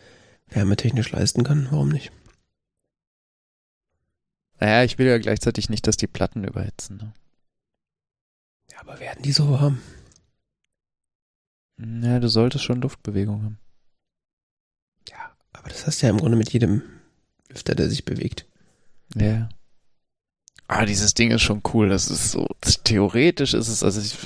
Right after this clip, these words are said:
Speaker 2: ich, ja, die Schwingung könnte noch so ein Thema sein. Die Platten zum Beispiel sind auch nicht irgend so gelagert momentan, dass sie die Schwingung abfedern.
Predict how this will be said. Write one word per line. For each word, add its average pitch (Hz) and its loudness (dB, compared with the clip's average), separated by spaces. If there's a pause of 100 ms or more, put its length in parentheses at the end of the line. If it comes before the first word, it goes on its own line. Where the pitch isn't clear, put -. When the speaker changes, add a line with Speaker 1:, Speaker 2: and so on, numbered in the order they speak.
Speaker 2:
ich, - -8 (100)
ja, 117 4
die 123 2
Schwingung 151 2
könnte 135 2
noch 127 0
so - -2
ein 117 -2
Thema 117 4
sein. 98 2
Die 101 -2
Platten 127 -2
zum 135 2
Beispiel 127 2
sind 117 -2
auch - 2
nicht - -4 (640)
irgend 123 2 (120)
so 127 2
gelagert 123 4
momentan, 127 2
dass 131 0
sie 123 2
die 117 2
Schwingung 139 0
abfedern. 180 0